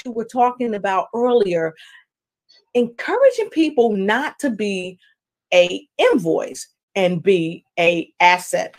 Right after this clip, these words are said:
So let's talk about a little more about collaboration, because you guys have a summit coming up and it's going to be phenomenal. So can you tell us a little bit about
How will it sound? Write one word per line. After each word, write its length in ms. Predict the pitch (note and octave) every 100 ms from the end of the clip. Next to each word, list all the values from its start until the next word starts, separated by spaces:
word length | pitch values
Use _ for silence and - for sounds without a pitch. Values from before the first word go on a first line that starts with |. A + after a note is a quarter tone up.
| -
So 160 | - A3
let's 440 | G#3+ C#4 D#5+ -
talk 320 | - F#4 G4 -
about 540 | A#3 F#3 E3+ D#3+ D#3+ - _ _ _ _ _ _
a 60 | F#3+
little 400 | G3 D4+ B4+ G#4+
more 600 | C#4+ D4 D#4 E3+ E3+ - _
about 420 | F#3+ D#3+ F#3 F3+
collaboration, 960 | - F#3+ F3+ F3 E3+ F3 A#3+ B3 - E3
because 340 | D#3+ F3 D#3+
you 160 | F3+ F4+
guys 340 | A#4+ C4+ B3 B3
have 340 | G3 G3 F#3
a 100 | F3
summit 500 | E3 - C4 C#4 A3+ -
coming 320 | F3+ D#3+ D#3+
up 240 | D#3 D#3 - - - F#3+
and 160 | F#3+ -
it's 300 | A#3+ C4 B3
going 360 | F#3 G#3 G#3 G#3
to 180 | G3+
be 380 | F3+ D#3 F3+ E3 -
phenomenal. 680 | F#3 F3 F3+ F3 F3 D#3+ - - -
So 220 | _ - C4+
can 220 | E4 D4
you 120 | C4+
tell 240 | C#4 - C5
us 100 | -
a 80 | -
little 320 | A3 B3+ D#4+
bit 240 | B3+ C#4 D4
about 420 | G3+ E3 F3 F#3+